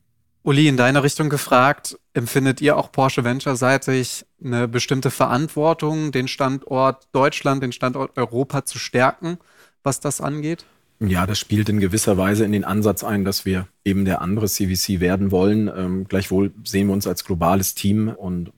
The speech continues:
Speaker 2: gucken uns verschiedene Regionen und verschiedene Märkte an. Ich bin aber beim Christian, wir können mehr tun und wir wollen auch mehr tun.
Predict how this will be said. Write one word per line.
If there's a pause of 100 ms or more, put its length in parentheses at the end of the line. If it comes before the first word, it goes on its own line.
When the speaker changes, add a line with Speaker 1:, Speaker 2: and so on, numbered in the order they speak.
(120)
Speaker 2:
gucken
uns
verschiedene
Regionen
und
verschiedene
Märkte
an. (380)
Ich
bin
aber
beim
Christian,
wir
können
mehr
tun
und
wir
wollen
auch
mehr
tun.